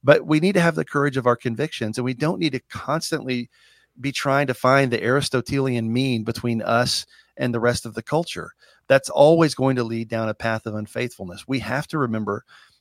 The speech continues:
that our true north is, is Scripture, what it teaches, and anything other than that is gonna lead to compromise. So that's what I'm watching in the larger, um, evangelical movement right now. I see a lot of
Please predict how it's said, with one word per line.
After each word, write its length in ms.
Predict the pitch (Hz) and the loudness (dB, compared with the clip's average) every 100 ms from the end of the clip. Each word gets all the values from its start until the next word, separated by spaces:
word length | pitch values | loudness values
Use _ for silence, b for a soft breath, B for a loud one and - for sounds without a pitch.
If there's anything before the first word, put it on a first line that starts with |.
| - | 2
that 120 | 123 | 4
our 80 | 117 | 4
true 260 | - 131 | 0 -2
north 380 | 120 117 117 107 | 0 0 0 -2
is, 340 | - 110 - - | -4 -4 -6 -8
is 180 | 110 - | -8 -8
Scripture, 560 | - 135 - 143 139 - b b - | -4 -4 0 0 -2 -6 b b -2
what 200 | 113 131 | 6 6
it 120 | 135 | 4
teaches, 600 | - 156 - 104 101 - _ _ _ _ - | -2 -4 -2 -2 -2 -6 _ _ _ _ -6
and 300 | 120 117 117 | -2 0 0
anything 420 | 156 185 165 143 | 2 2 4 4
other 180 | 127 117 | 4 4
than 80 | 110 | 2
that 140 | 110 | 0
is 100 | 107 | 0
gonna 160 | 117 107 | -2 -2
lead 280 | 107 107 101 | -2 -4 -2
to 260 | 113 104 | -2 -2
compromise. 640 | - 117 110 113 107 101 - - | 0 -2 0 -2 -4 -6 -6 0
So 120 | 147 | 2
that's 240 | 160 226 | 2 2
what 100 | 170 | 2
I'm 260 | 113 139 143 | 4 6 6
watching 380 | 131 131 139 127 | 2 2 -2 -4
in 80 | 117 | -4
the 80 | |
larger, 600 | 110 117 120 113 110 104 - b b b b - | 0 2 0 -2 -4 -4 -10 b b b b -4
um, 300 | 110 104 101 | 0 0 -2
evangelical 680 | 139 139 127 123 123 123 113 | -2 2 2 2 2 0 -2
movement 340 | 110 120 131 | -2 -2 -2
right 200 | 127 131 | 0 0
now. 240 | 135 131 135 | 0 0 2
I 100 | 127 | 0
see 140 | - | 2
a 80 | 139 | 4
lot 180 | 117 | 6
of 120 | 123 | 6